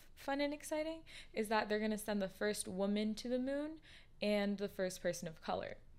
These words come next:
Why they're not sending more than just one woman or one person of color or maybe, like, a woman of color,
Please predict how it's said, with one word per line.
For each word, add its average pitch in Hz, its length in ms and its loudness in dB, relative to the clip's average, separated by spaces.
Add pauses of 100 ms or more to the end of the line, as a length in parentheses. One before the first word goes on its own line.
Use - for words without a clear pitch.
(500)
Why 233 240 12
they're 262 140 8
not 247 300 6
sending 226 680 6 (140)
more 226 720 8
than 262 240 6
just 254 200 2
one 202 340 6
woman 285 340 6
or 226 160 6
one 180 260 4
person 247 340 2
of 294 120 0
color 311 480 8
or 226 180 2
maybe, 220 400 6
like, 208 220 6
a 202 100 8
woman 190 400 6
of 247 140 0
color, 285 440 6